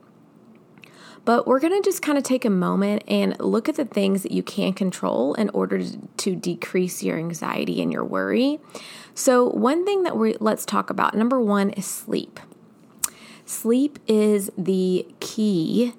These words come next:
to the way that you feel, how you can do things, how, you know, how adequate you are at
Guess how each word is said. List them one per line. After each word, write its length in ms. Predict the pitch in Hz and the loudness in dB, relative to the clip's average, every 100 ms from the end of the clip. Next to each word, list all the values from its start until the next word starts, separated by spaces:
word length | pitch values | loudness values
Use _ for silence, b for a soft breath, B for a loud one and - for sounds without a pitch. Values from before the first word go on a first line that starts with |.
| - - - | -16 -20 -12
to 420 | - 202 185 180 | -4 0 2 0
the 120 | - 180 | -2 -2
way 160 | 180 | 0
that 180 | 185 - | 0 -2
you 80 | 202 | -4
feel, 720 | - - 202 240 277 294 294 B B B | -4 -2 0 2 2 0 -2 B B B
how 180 | - 185 | -2 2
you 260 | 185 180 | 2 2
can 320 | 175 - 185 170 175 | 0 0 -2 -2 -6
do 300 | 165 180 220 | -2 0 0
things, 560 | 226 262 254 262 262 - | 0 2 4 4 2 0
how, 540 | 190 185 185 185 185 - - - - - | -4 -2 0 2 0 -2 -12 -20 -16 -2
you 120 | 202 | 0
know, 180 | 190 175 | 2 0
how 280 | 180 190 - | 0 0 2
adequate 560 | 180 196 214 - - | 2 0 0 -2 0
you 180 | 190 202 | 0 0
are 440 | - 175 190 185 - | 0 0 0 0 0
at 340 | 180 - - | 0 2 0